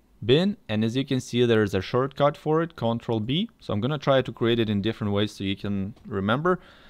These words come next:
And I do recommend going, if you just learn how to do that,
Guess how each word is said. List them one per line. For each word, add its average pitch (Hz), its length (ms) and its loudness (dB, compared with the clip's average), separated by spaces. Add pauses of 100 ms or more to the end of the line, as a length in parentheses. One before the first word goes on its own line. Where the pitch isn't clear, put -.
(420)
And 117 300 2
I 123 100 2
do 185 120 4
recommend 151 500 4
going, 127 380 6 (200)
if 127 160 -2
you 165 80 2
just 151 280 0
learn 123 260 4
how 117 240 2
to 113 140 -8
do 117 240 0
that, 151 320 4